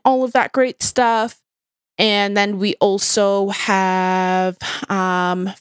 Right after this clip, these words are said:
First Peter three, uh, verse one to seven,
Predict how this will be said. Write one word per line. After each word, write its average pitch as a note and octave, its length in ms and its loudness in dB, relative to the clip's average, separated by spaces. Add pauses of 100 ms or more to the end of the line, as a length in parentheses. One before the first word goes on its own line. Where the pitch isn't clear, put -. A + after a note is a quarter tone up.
(120)
First - 540 -2 (140)
Peter F#3+ 1000 -2 (460)
three, G3 800 -2 (240)
uh, F#3 300 0
verse F3+ 320 -2
one F#3 480 -2
to - 180 -6
seven, G#3+ 640 0